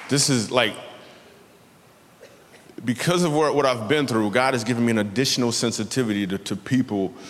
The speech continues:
similar to me. So I try to make things as simple as possible. And one, one morning I was writing jokes. I know, you don't imagine people writing jokes. I was up at, like, four o'clock in the morning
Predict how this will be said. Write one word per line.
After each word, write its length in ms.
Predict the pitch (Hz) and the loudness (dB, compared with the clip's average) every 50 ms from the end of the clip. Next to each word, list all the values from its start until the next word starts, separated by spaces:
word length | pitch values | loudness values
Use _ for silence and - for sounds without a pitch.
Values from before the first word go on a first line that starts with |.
| - - - - - - - - - _ - | -18 -20 -20 -20 -20 -20 -20 -20 -20 _ -8
similar 420 | - - - 147 131 120 117 110 | -4 -2 2 2 4 4 4 2
to 80 | 107 110 | 2 2
me. 240 | 117 120 101 87 | 2 2 0 0
So 160 | 90 - 123 123 | 0 0 2 2
I 60 | 131 | 2
try 200 | - - 165 147 | 2 2 2 2
to 60 | 135 | 2
make 160 | 131 131 123 | 2 0 0
things 300 | - 127 123 117 104 98 | 0 0 0 2 2 0
as 100 | 107 101 | -2 -2
simple 720 | - - - - - 151 139 120 - 127 127 120 113 107 107 - - - - - - - - - - - - - - - - - _ _ _ _ - | -2 -4 -4 0 0 2 0 0 0 0 0 0 0 -2 -4 -10 -16 -20 -20 -20 -20 -20 -20 -20 -20 -20 -20 -20 -20 -20 -20 -20 _ _ _ _ -2
as 220 | 104 107 101 - | 0 0 0 -2
possible. 680 | - - 123 110 92 - - - - - 60 52 - - - - - - - _ _ _ _ - - - - | -4 -2 -2 -2 -2 -2 -4 -6 -8 -8 -10 -12 -12 -14 -20 -20 -20 -20 -20 _ _ _ _ -20 -20 -10 -6
And 120 | 104 107 117 | -2 0 2
one, 300 | 127 135 143 123 - - | 2 2 2 0 0 0
one 160 | 139 143 135 | 0 0 2
morning 320 | 135 143 147 139 127 113 | 2 2 2 2 2 4
I 60 | 110 | 4
was 120 | 110 107 101 | 2 2 2
writing 260 | 123 117 113 110 101 | 2 2 2 0 0
jokes. 440 | 95 123 123 110 101 - - - - | 0 2 2 2 0 -2 -6 -8 -6
I 60 | - | -2
know, 200 | 110 113 104 95 | 0 0 2 2
you 100 | 98 104 | 2 0
don't 80 | 104 101 | 0 0
imagine 320 | 101 101 98 98 95 92 | 2 2 2 2 0 0
people 180 | 90 101 92 92 | 0 0 0 2
writing 220 | 98 98 95 92 | 2 0 0 0
jokes. 240 | 85 95 90 90 - | 0 0 0 0 0
I 80 | 87 107 | 0 0
was 100 | 113 110 | 2 2
up 100 | 107 85 98 | 2 2 2
at, 20 | |
like, 220 | 92 92 90 85 | 2 2 0 -2
four 240 | - - 120 110 104 | -2 -2 0 0 0
o'clock 260 | 101 104 101 101 92 | 0 0 0 0 0
in 60 | 101 98 | -2 -2
the 40 | |
morning 320 | 101 101 98 95 87 82 | -2 -2 -2 -4 -4 -6